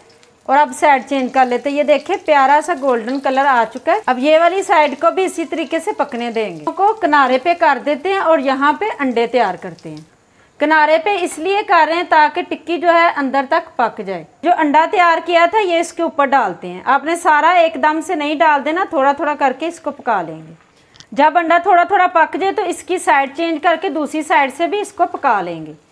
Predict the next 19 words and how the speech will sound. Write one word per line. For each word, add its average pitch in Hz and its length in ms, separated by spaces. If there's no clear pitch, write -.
तवे 311 260
पे 403 180
पड़े 330 260
हुए 381 240
अंडे 320 380
के 427 140
पीस 294 340
कर 262 220
लेंगे। 160 360
इस 285 200
तरीके 359 340
से 381 140
आपने 311 500
इनको 339 300
पीसों 311 360
में 370 160
काट 233 320
लेना 170 260
है। 156 60